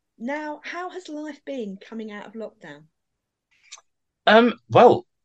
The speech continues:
Speaker 2: I was still in a, a form of lockdown until February this year.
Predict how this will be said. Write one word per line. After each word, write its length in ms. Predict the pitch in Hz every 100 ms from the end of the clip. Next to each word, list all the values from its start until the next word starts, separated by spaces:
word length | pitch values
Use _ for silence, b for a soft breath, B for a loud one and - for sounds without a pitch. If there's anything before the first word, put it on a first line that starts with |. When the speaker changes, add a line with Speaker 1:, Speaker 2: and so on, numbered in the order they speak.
| _ -
Speaker 2:
I 160 | 156
was 260 | 220 139 117
still 340 | - 175 185
in 520 | - 170 104 85 110 - _ _ _ _ _ _ -
a, 240 | 120 156 127
a 180 | 131 131
form 520 | 120 - 160 196 156
of 140 | 90 -
lockdown 760 | 92 - - 71 73 117 117 - _
until 400 | 123 120 - 123
February 400 | 117 131 120 123
this 200 | 107 107
year. 260 | 156 -